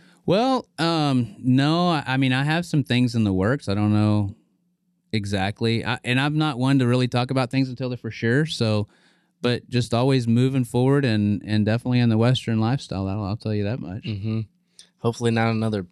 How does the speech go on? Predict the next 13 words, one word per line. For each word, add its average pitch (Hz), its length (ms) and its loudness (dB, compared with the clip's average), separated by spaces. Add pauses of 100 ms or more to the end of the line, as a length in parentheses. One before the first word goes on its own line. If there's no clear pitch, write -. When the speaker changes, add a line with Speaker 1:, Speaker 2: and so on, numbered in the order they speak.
Speaker 2:
bullet 104 400 -8 (140)
Speaker 1:
No. 110 180 4
Speaker 2:
anytime 127 380 -4
soon. 190 380 0
<laughs> 220 160 0 (1700)
Yeah. 120 300 -2 (220)
Um, 110 480 0 (380)
yeah. 135 280 -2 (100)
Well, 123 140 0
I'm 139 280 0
excited 143 500 -2
that 120 220 0 (160)
we, 113 360 0